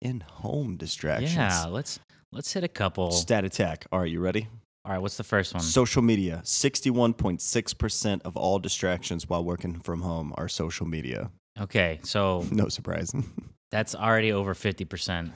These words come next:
Speaker 2: Not
Speaker 1: Turn,
Speaker 2: surprised there.
Speaker 1: turn that shit off. <laughs>
Speaker 2: People can't, man.
Speaker 1: I
Speaker 2: They're
Speaker 1: mean,
Speaker 2: addicted.
Speaker 1: it's true, though. Like, if you, if you grind for an hour and you need fifteen minutes to just kinda, like, rest your brain,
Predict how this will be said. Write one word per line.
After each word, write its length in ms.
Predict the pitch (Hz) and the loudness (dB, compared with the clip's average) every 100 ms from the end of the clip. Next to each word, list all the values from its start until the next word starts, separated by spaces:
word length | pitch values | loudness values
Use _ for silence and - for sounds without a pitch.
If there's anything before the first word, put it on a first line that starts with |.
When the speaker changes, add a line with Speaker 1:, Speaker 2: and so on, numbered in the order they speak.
| - | -10
Speaker 2:
Not 300 | 165 - _ | -12 -12 _
Speaker 1:
Turn, 140 | - 151 | 2 4
Speaker 2:
surprised 440 | 127 - 95 85 | 4 2 2 2
there. 260 | 95 87 80 | 0 -2 -2
Speaker 1:
turn 200 | 151 170 | -2 0
that 120 | 185 | 0
shit 240 | - 160 139 | 0 0 2
off. 540 | 110 - - - - - _ - - _ | 0 -6 -14 -16 -18 -20 _ -18 -18 _
<laughs> 480 | _ _ _ - - | _ _ _ -18 -12
Speaker 2:
People 220 | 90 90 | -12 -8
can't, 340 | - 95 92 | -4 -2 -2
man. 260 | 78 80 82 - | -4 -6 -6 2
Speaker 1:
I 60 | |
Speaker 2:
They're 140 | 151 110 | 6 6
Speaker 1:
mean, 80 | |
Speaker 2:
addicted. 440 | - 107 - 92 85 - - - | 6 4 4 0 -2 -8 -6 0
Speaker 1:
it's 160 | 151 | 0
true, 240 | - 151 107 | 2 4 4
though. 160 | 107 | 4
Like, 240 | 104 107 - | 4 2 0
if 140 | 117 | -4
you, 200 | 175 180 - | -4 -6 -4
if 220 | 120 135 | -4 -2
you 180 | 151 143 | -6 -6
grind 460 | 104 113 110 110 | -4 0 0 0
for 100 | 110 | -2
an 80 | 101 | -2
hour 540 | 71 90 85 82 90 - | -2 -2 -2 -2 -6 -6
and 100 | 110 | -2
you 80 | 110 | 0
need 160 | 113 104 | 0 0
fifteen 340 | 113 - 107 | -2 -2 -2
minutes 280 | 98 92 67 | -2 -2 -4
to 240 | 95 85 76 | -4 -4 -4
just 220 | - 90 | -8 -6
kinda, 380 | - 92 82 78 110 - _ _ _ _ _ _ | -4 -4 -4 -8 -12 -20 _ _ _ _ _ _
like, 200 | - 69 - _ _ - | -8 -8 -10 _ _ -2
rest 220 | 98 - | -2 -2
your 80 | 87 | -4
brain, 340 | 87 82 95 | -2 -2 -4